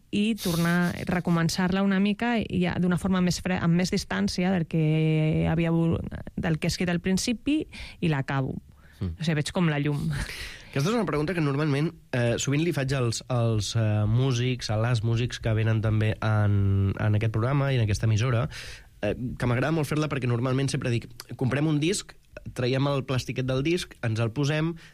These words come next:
Speaker 2: el gaudim i normalment ni pensem en el que ha costat fer allò», que normalment és un procés com a mínim d'un any, com a
Speaker 1: Sí.
Speaker 2: mínim.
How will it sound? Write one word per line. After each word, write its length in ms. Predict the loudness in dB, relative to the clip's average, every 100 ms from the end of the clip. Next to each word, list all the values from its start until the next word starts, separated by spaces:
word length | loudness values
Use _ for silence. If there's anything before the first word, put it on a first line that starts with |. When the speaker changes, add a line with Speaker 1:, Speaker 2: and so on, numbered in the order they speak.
| -6
Speaker 2:
el 140 | -2
gaudim 460 | 0 0 0 0 -2 -2
i 20 |
normalment 460 | 0 0 0 2 2
ni 120 | 0
pensem 600 | 0 0 0 0 0 0 -4 -16 -14 -4
en 100 | 0
el 120 | 0
que 140 | -2 -4
ha 80 | -2
costat 440 | -4 -2 -4 -4
fer 140 | -2 -2
allò», 140 | -2 -6
que 80 | -4
normalment 460 | -2 0 0 2 0
és 120 | 0
un 120 | -2 -2
procés 300 | -2 -4 -2
com 120 | 0
a 0 |
mínim 260 | 0 2 0
d'un 120 | 0
any, 220 | -2 -4 -6 -12 -6
com 140 | -2
a 40 | 0
Speaker 1:
Sí. 80 |
Speaker 2:
mínim. 300 | 2 0 -2